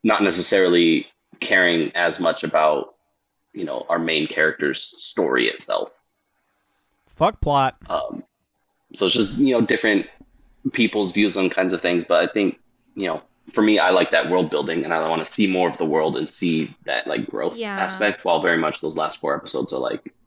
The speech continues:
Speaker 1: "Oh, okay, the end is starting."
Speaker 2: It's the climax,
Speaker 3: Right.
Speaker 2: or it's the, yeah, it's just the, the action.
Speaker 1: We have a place that we're going to.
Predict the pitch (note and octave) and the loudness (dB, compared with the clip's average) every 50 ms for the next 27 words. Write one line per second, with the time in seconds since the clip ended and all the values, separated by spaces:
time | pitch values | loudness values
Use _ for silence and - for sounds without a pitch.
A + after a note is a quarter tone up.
0 | _ _ _ - G2+ D#2+ B1 - - _ - G#2 G2+ - - D#2 C#2 - - _ | _ _ _ -4 -4 -4 -4 -6 -10 _ -6 -4 -2 0 0 -2 -2 -4 -6 _
1 | - - G2+ - A2 A2+ G#2+ F#2+ F2 - - E2+ D2 C2+ B1+ - - - _ _ | -4 -2 0 2 2 4 4 4 2 2 0 0 0 0 -2 -6 -10 -14 _ _
2 | _ _ _ _ _ _ _ _ _ - D#3+ C#3+ - - D#3+ - - D#3+ D#3 D3 | _ _ _ _ _ _ _ _ _ -6 -6 -6 -4 -6 -6 -4 -2 -2 -2 0
3 | D3 F3+ C3 B2 A#2+ - - - D3 C#3+ C#3 B2+ - - C#3 C3 B2 B2 - C3+ | 0 -2 -2 -4 -4 -6 -6 -4 -2 -2 -2 -2 -4 -4 -4 -4 -2 -4 -4 -4
4 | C3 B2 A#2 A2+ - C#3+ B2 - - C3+ B2+ B2 - B2+ A#2+ - B2 B2+ B2+ - | -4 -4 -4 -6 -6 -8 -8 -8 -8 -8 -8 -8 -10 -12 -12 -10 -8 -8 -10 -10
5 | - - B2+ A2+ - G#2 G#2 - - - - - A#2 G#2+ - - - G2+ F#2 F#2 | -10 -6 -4 -2 -2 -2 -2 -4 -8 -6 -4 -2 -2 -2 -2 -4 -6 -6 -4 -4
6 | F#2 F#2 - - F#2+ F#2+ F#2 - - - - - - | -4 -4 -4 -4 -2 -2 -2 -2 -4 -6 -10 -10 -10